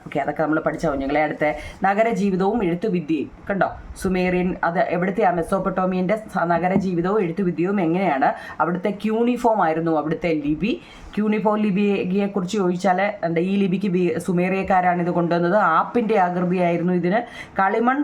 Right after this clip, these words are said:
ഫലകങ്ങൾ, ഫലകങ്ങളിലാണ് അവർ എഴുതിയിരുന്നത്. കളിമൺ ഫലകങ്ങളിലായിരുന്നു അവർ എഴുതിയിരുന്നത്. They used a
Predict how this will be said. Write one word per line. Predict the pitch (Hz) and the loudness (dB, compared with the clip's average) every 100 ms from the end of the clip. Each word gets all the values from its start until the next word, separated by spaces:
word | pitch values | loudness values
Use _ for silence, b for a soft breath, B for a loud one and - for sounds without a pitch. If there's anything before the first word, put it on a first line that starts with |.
| 247 | 2
ഫലകങ്ങൾ, | 185 180 196 196 196 202 196 - 156 | 2 2 2 2 2 2 -2 -2 -2
ഫലകങ്ങളിലാണ് | 185 175 185 208 208 226 220 156 175 - 151 | 2 2 2 2 0 2 2 4 2 2 0
അവർ | 175 170 165 | 0 0 0
എഴുതിയിരുന്നത്. | 170 180 196 143 135 127 175 104 B B B - | 2 2 2 2 0 2 2 2 B B B -2
കളിമൺ | 170 165 180 190 196 247 - | 0 0 0 2 2 0 0
ഫലകങ്ങളിലായിരുന്നു | 180 160 165 175 190 196 196 208 220 156 147 156 170 - 143 | 2 2 2 2 2 2 2 4 4 2 0 0 0 2 0
അവർ | 151 156 220 B B 156 | 2 2 2 B B -2
എഴുതിയിരുന്നത്. | 160 160 165 147 143 131 156 170 - | 0 2 2 2 0 0 2 2 0
They | 180 190 196 | -2 0 0
used | 202 190 180 | 0 2 2
a | 180 | 2